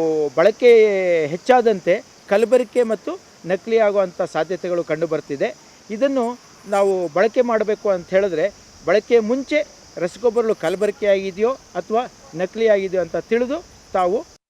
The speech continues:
ಪರೀಕ್ಷೆ ಮಾಡಿ ಉಪಯೋಗಿಸ್ಬೇಕಾಗತ್ತೆ. ಕಲಬೆರಕೆ ಅಥವಾ ನಕಲಿ ರೊಬ್ಬ-, ರಸಗೊಬ್ಬರ ಬಳಕೆ ಮಾಡೋದ್ರಿಂದ ಏನಾಗುತ್ತೆ ಅಂತ ಹೇಳಿದ್ರೆ, ಒಂದು ತಾವು ಅಪೇಕ್ಷಿತ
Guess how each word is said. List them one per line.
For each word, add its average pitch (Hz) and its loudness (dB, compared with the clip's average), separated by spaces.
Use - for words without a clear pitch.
ಪರೀಕ್ಷೆ 247 2
ಮಾಡಿ 240 0
ಉಪಯೋಗಿಸ್ಬೇಕಾಗತ್ತೆ. 165 -2
ಕಲಬೆರಕೆ 226 0
ಅಥವಾ 247 -2
ನಕಲಿ 214 -2
ರೊಬ್ಬ-, 190 -8
ರಸಗೊಬ್ಬರ 190 -4
ಬಳಕೆ 175 -2
ಮಾಡೋದ್ರಿಂದ 175 -2
ಏನಾಗುತ್ತೆ 196 -2
ಅಂತ 160 -4
ಹೇಳಿದ್ರೆ, 180 -2
ಒಂದು 233 -4
ತಾವು 214 0
ಅಪೇಕ್ಷಿತ 233 -2